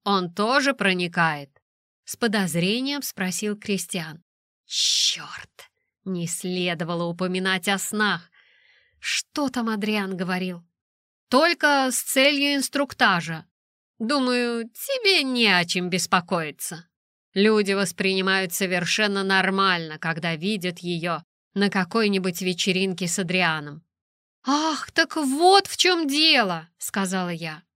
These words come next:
"Думаешь, твое общество, ну, принижает ее?" "Что касается общения, я не так уж хорош в этом".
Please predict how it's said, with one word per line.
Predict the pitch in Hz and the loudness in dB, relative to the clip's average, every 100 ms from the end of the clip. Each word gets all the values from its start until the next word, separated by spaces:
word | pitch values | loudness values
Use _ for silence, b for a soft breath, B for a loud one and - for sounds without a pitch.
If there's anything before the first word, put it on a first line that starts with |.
| _ | _
"Думаешь, | 185 208 285 294 277 | -2 0 2 2 0
твое | - 240 247 262 | 0 2 2 2
общество, | 302 254 277 - 277 - - 240 240 220 _ | 2 2 2 0 -2 -4 -4 -2 -2 -2 _
ну, | 208 208 233 240 226 202 | -2 0 0 -2 -4 -4
принижает | 226 247 233 185 202 294 440 392 | -2 2 2 2 4 2 0 -2
ее?" | 349 285 214 170 - _ _ _ _ | 0 0 0 -4 -12 _ _ _ _
"Что | - - | -4 -2
касается | 170 170 - 170 160 - 156 | 0 0 2 0 0 -2 -2
общения, | - - 208 214 175 156 - b b b b b b | 0 2 2 2 -2 -8 -14 b b b b b b
я | - 233 254 247 | 0 2 2 2
не | 233 220 | 2 2
так | 226 214 233 | 2 2 2
уж | 220 | -4
хорош | - 208 190 185 175 196 | 2 2 4 0 0 0
в | |
этом". | 185 165 170 151 | 0 -2 -6 -14